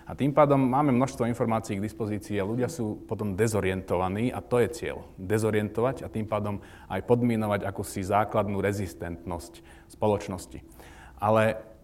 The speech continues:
ono to nie je nejaký nový fenomén. Toto je niečo, ak sa pozrieme na komunistické režimy, a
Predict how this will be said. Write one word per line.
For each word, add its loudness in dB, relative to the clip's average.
ono 6
to 4
nie 4
je 4
nejaký -2
nový 0
fenomén. -4
Toto -6
je 0
niečo, 0
ak 2
sa 0
pozrieme 2
na -2
komunistické -2
režimy, -2
a -4